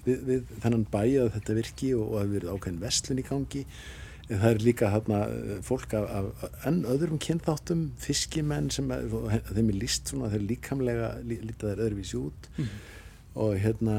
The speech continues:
Speaker 1: þannig að það er, það er, hérna, eh, ákveðin, eh, viðurkenning á því að þetta sé fjölmenningarsvæði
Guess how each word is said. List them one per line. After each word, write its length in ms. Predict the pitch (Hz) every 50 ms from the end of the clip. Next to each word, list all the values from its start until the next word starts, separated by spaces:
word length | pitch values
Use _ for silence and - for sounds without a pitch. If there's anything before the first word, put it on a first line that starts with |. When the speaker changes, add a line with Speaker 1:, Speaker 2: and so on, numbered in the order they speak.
| 107 104 110 - - - - - - - - -
Speaker 1:
þannig 320 | - 92 - 107 110 107 95
að 60 | 101 -
það 160 | 107 95 107
er, 240 | 117 127 - - - - - - - - - - - -
það 200 | - 104 101 104
er, 200 | 113 123 127 127
hérna, 420 | 120 113 117 113 117 117 113 107 101 98 101
eh, 1300 | 104 - - 85 - 123 - - - - - 62 64 - - - - - - 117 113 - 120 117 117 117
ákveðin, 480 | 113 113 - - 117 113 104 98 101 101 101 - - - - - - - - -
eh, 380 | - - 101 95 92 90 87 85 92 95 95
viðurkenning 640 | 95 107 127 156 151 127 - - 117 113 110 104
á 80 | - 110
því 140 | 104 - 104
að 60 | 95 98
þetta 160 | - - 90
sé 260 | - - 156 180 165
fjölmenningarsvæði 1400 | - - 123 123 139 143 131 117 117 110 104 - 107 104 - - - - - - - 131 139 139 107 87 92 160